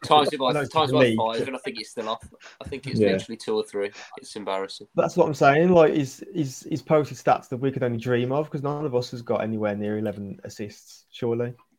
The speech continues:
Speaker 2: Surely.
Speaker 1: That's probably beats the
Speaker 2: But
Speaker 1: team bloody
Speaker 3: Hang on
Speaker 1: total.
Speaker 3: a corner. I'll figure it out.
Speaker 1: But on that as well, the, on the graphic as well, it's, what was it, forty-five starts, twenty-three big chances created.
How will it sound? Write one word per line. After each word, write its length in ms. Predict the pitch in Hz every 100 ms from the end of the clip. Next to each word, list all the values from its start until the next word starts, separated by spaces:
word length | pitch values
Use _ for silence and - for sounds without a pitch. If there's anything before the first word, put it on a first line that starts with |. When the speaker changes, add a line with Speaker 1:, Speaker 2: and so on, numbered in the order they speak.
| _ _
Speaker 2:
Surely. 360 | - 120 117
Speaker 1:
That's 140 | 117 131
probably 180 | 143 135
beats 260 | 127 107
the 80 | 104
Speaker 2:
But 100 | 127
Speaker 1:
team 320 | 107 101 113 -
bloody 340 | 127 120 123 - _ _ - - -
Speaker 3:
Hang 160 | 117 -
on 100 | -
Speaker 1:
total. 20 |
Speaker 3:
a 80 | -
corner. 320 | - 92 - _ _ 135 -
I'll 80 |
figure 280 | - 95 95
it 60 | - -
out. 100 | - - _ _ _ _ _ _ _ _ _ - - _ _ - -
Speaker 1:
But 180 | 107 123
on 160 | 117 151
that 140 | 135 98
as 100 | 120
well, 240 | 113 98
the, 180 | 104 107 _ _ - - -
on 100 | 110
the 80 |
graphic 420 | - 104 - 98 101
as 120 | 95
well, 100 | 95
it's, 200 | 87 -
what 120 | 87
was 100 | -
it, 100 | -
forty-five 640 | - 123 113 123 113 107 -
starts, 400 | - 104 - -
twenty-three 560 | - 104 101 104 101
big 180 | - 98
chances 460 | - 101 - 101 -
created. 500 | 110 104 95 95